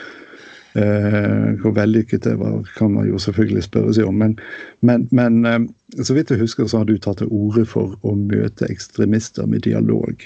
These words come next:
Du var inne på det, tror jeg, innledningsvis her. Heller å la, enn å la dem tale for døve ører. Eh,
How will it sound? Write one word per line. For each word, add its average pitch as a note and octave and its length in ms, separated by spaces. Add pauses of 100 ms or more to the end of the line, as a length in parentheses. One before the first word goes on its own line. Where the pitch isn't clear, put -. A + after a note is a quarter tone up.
(140)
Du G#2 160
var G#2+ 160
inne G#2+ 240
på - 240
det, A1 220 (500)
tror - 160
jeg, - 160
innledningsvis - 640
her. - 160 (720)
Heller A2+ 240
å G#2 80
la, A2+ 80 (360)
enn A2 120
å G#2 80
la G#2+ 160
dem G#2 160
tale A2 360
for A2+ 120
døve G#2 400
ører. G#2+ 400 (720)
Eh, A#2+ 320